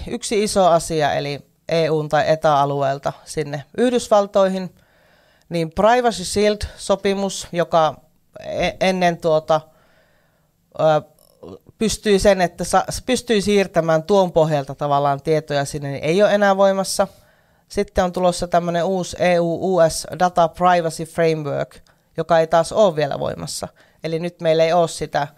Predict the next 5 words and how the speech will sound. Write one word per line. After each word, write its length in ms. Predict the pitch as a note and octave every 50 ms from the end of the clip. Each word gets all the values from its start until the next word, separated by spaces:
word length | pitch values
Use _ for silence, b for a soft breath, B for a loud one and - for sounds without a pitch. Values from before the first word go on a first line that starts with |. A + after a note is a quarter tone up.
| b b b b b b b b b
Eerikan 520 | E3+ E3 D#3 E3 D#3+ - E3 D#3 D3 D3 - - -
viittaamaa 840 | G3 G3 F#3+ - - - - E3 D#3+ D#3 D3+ D#3 D#3 D3+ D3+ C#3+ C#3+ -
mitään 420 | E3 E3+ E3 - - D#3+ D#3 D3+ D3+
komission 640 | - F3+ E3+ E3+ E3 D#3 D#3 - - F3+ F#3+ G3+ -
tekemää 640 | - F3+ F3 - F3+ E3+ E3 D#3+ D#3+ D#3 D3+ D3+